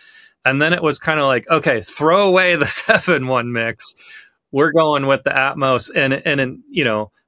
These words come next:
it will fold down well from there. And so I think because of that experience and, and as we went then through a movie that was theoretically done mixing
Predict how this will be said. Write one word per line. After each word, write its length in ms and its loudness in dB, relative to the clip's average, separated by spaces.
it 140 -2
will 140 0
fold 420 0
down 360 0
well 320 2
from 280 -8
there. 420 0
And 200 -4
so 420 0
I 80 2
think 380 -2
because 580 -2
of 240 -2
that 320 -2
experience 840 -4
and, 420 -6
and 380 -6
as 260 0
we 180 2
went 400 0
then 380 0
through 680 0
a 40 0
movie 300 0
that 180 0
was 260 -8
theoretically 880 -4
done 480 -4
mixing 540 -10